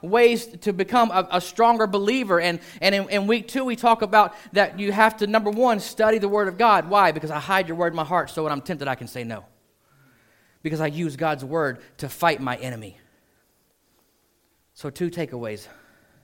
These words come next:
I want to overcome temptation. And to do this, I need God's word in my heart and my mind. I have to know God's word. Defeating temptation can be the difference in you feeling ashamed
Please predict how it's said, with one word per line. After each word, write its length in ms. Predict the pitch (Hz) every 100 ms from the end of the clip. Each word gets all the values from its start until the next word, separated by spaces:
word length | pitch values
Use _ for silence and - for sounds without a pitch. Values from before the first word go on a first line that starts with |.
| _ _ _ _ _ _
I 120 | 151
want 260 | 147 160 156
to 80 | 156
overcome 520 | - 156 131 147 143 123
temptation. 600 | 117 107 110 101 120 117 _ _ _ _ _ _ _ _ _ _ _
And 160 | 127 117
to 60 |
do 200 | 123 151
this, 180 | 143 131
I 80 | 120
need 200 | 123 120
God's 260 | 120 123 120
word 160 | 127
in 60 | 117
my 60 |
heart 260 | 110 117 117
and 20 |
my 80 | 113
mind. 260 | 113 113 113
I 140 | 123
have 200 | 123 117
to 100 | -
know 340 | 113 120 117 110 - _ _ 113
God's 300 | 120 113 117
word. 220 | 117 113
Defeating 340 | 117 - 170
temptation 540 | 156 135 165 170 - 127
can 180 | 147 131
be 220 | 143 131 - _
the 80 | 131
difference 420 | 127 165 151 123
in 80 | 131
you 140 | 131
feeling 260 | 120 160 131
ashamed 540 | 117 - 143 113 98